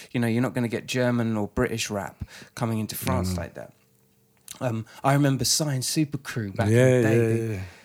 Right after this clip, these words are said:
Speaker 2: It was funny. They, they did their thing, and it was really good, really good to see. But
Speaker 1: Yeah.
Speaker 2: it, at first, you have, like, N T M and,
Speaker 1: Yeah, that's right, N T M,
Speaker 2: and
Speaker 1: yeah.
Speaker 2: I am and stuff,
Speaker 1: Yeah.
Speaker 2: and especially N T M because they're from Paris, so
Speaker 1: Yeah, yeah,
Speaker 2: it's
Speaker 1: yeah.
Speaker 2: better.
Speaker 1: That's, yeah, for
Speaker 2: <laughs>
Speaker 1: sure.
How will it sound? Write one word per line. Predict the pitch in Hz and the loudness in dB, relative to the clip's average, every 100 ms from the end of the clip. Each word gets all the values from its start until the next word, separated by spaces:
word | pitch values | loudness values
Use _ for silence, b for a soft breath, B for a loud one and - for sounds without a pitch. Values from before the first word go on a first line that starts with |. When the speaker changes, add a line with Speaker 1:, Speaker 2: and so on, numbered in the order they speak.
| B B B B B B B 143 | B B B B B B B 0
Speaker 2:
It | |
was | 147 143 | 2 2
funny. | - 143 156 120 | 0 0 0 -2
They, | 110 101 B B B | -4 -10 B B B
they | 113 | -2
did | 123 139 | 0 2
their | 131 135 | 2 2
thing, | - 110 98 | 0 -2 -2
and | 98 104 | -4 -4
it | |
was | 101 104 90 | -4 -6 -6
really | 101 113 120 117 110 | -2 4 6 8 8
good, | 98 95 95 - - | 6 0 -4 -12 -8
really | 104 101 98 | -4 -2 -2
good | 98 | -4
to | 98 | -6
see. | - 101 B B | -8 -8 B B
But | 113 | 4
Speaker 1:
Yeah. | 113 | 6
Speaker 2:
it, | 123 | 6
at | 110 113 | 6 4
first, | 143 135 117 | 2 2 0
you | 110 | 2
have, | 107 104 | 2 2
like, | 101 - | 0 0
N | 98 104 | 0 0
T | - 104 | 4 6
M | 98 95 | 6 6
and, | 92 92 | 2 0
Speaker 1:
Yeah, | - | -2
that's | 156 - | -2 -2
right, | 123 | -2
N | 156 | -2
T | - 107 | -2 0
M, | 98 | 2
Speaker 2:
and | |
Speaker 1:
yeah. | 98 | 4
Speaker 2:
I | 104 101 | 6 6
am | 101 | 4
and | 95 95 | 2 0
stuff, | - 101 98 117 - | -4 -4 -4 -4 -8
Speaker 1:
Yeah. | |
Speaker 2:
and | 95 92 - | -8 -8 -14
especially | - - 127 131 | -6 0 4 6
N | 104 | 4
T | 98 101 | 4 2
M | |
because | 98 92 92 | 0 -2 -6
they're | 87 | -8
from | - 90 | -10 -6
Paris, | 104 101 95 92 - | -2 0 -2 -6 -10
so | - | -8
Speaker 1:
Yeah, | 147 151 147 117 _ - | -6 -6 -8 -12 _ -8
yeah, | 190 | -4
Speaker 2:
it's | 214 | -4
Speaker 1:
yeah. | 214 214 | -4 -4
Speaker 2:
better. | 98 - 95 - - | -4 -6 -12 -10 2
Speaker 1:
That's, | 135 220 | 10 12
yeah, | 214 196 180 | 12 12 6
for | - | 4
Speaker 2:
<laughs> | 139 | 0
Speaker 1:
sure. | 156 127 | 0 -2